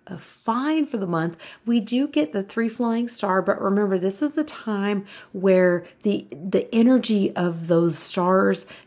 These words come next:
they, they do show a little bit of a benevolent characteristic when they pair with that early heaven combination. So the eight three combination, um, to me, it's, it's a good combination to actually just use. So you can either, like, make phone calls,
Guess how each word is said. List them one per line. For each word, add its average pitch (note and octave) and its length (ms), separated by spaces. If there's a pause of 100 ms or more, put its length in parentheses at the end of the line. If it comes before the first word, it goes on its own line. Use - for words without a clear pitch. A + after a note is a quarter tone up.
they, G3+ 200 (220)
they F3+ 300
do G#3 360
show G3 360
a - 20
little F3+ 240
bit E3+ 140
of D#3 120
a D3+ 80
benevolent E3+ 720
characteristic E3+ 960 (200)
when G3 240
they F#3+ 120
pair F3+ 480
with E3 200
that D#3+ 220
early E3 280
heaven D#3+ 240
combination. D#3 640 (240)
So F#3 180
the F3+ 160
eight - 300
three G3 200
combination, F#3 840 (440)
um, F3+ 200
to - 180
me, F3 380
it's, - 640
it's G3 200
a F3+ 40
good E3+ 220
combination D#3+ 600
to D#3+ 120
actually D3+ 320
just D3+ 220
use. D3+ 280 (180)
So F3 260
you F3+ 180
can E3 340
either, F3 260
like, D#3 200
make F#3+ 200
phone B3 220
calls, G#3 480